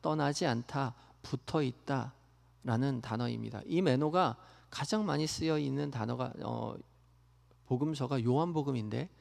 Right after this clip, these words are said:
"내가 내 안에 거한다." 우리가 주님 안에 거하고 주님이 우리 안에 거한다라고 말했을 때 거하다가 바로 메노입니다. 그러니까 끝까지 견딘다는 말은 끝까지, 마지막까지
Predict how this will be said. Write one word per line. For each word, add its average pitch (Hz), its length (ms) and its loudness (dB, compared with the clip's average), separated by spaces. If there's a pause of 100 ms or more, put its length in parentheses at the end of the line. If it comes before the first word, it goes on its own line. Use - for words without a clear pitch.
(400)
"내가 143 480 2 (540)
내 123 220 6
안에 131 300 4
거한다." 101 800 -4 (540)
우리가 131 220 4
주님 139 380 4
안에 131 200 4
거하고 131 560 -4
주님이 135 340 0
우리 123 280 2
안에 123 180 2
거한다라고 135 680 0
말했을 135 440 0
때 160 240 0 (380)
거하다가 131 540 4
바로 117 280 0
메노입니다. 110 680 6 (2250)
그러니까 175 360 6
끝까지 233 500 4
견딘다는 175 540 6
말은 151 400 4
끝까지, 214 640 2
마지막까지 175 880 2